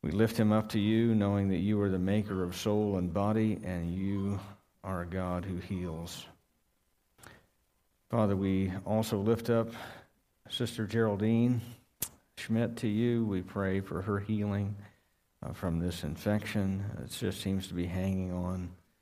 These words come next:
Uh, Father, we pray you would put this infection to death in her body and that you would bring her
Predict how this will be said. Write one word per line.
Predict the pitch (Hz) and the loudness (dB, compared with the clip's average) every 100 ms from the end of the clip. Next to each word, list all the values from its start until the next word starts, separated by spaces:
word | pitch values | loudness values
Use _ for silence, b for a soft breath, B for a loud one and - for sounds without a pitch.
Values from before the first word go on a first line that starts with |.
| _ _ _ _ _ - | _ _ _ _ _ -10
Uh, | - | -6
Father, | - 95 92 | 0 0 0
we | 92 | -2
pray | 90 95 90 | -2 0 2
you | 85 87 90 | 2 0 -2
would | 87 | -4
put | 85 87 - | -2 -4 -2
this | 87 - | -4 -4
infection | 85 - 87 85 85 85 | -6 -2 -2 -2 -6 -6
to | 82 | -6
death | 80 90 87 90 | -4 -2 -4 -6
in | 90 | -8
her | 92 | -6
body | 85 85 80 85 87 - | -6 -6 -6 -8 -10 -12
and | - | -12
that | 92 64 | -10 -8
you | 95 | -6
would | 92 87 | -6 -6
bring | 92 95 92 | -4 -4 -4
her | 92 92 90 90 | -6 -6 -4 -6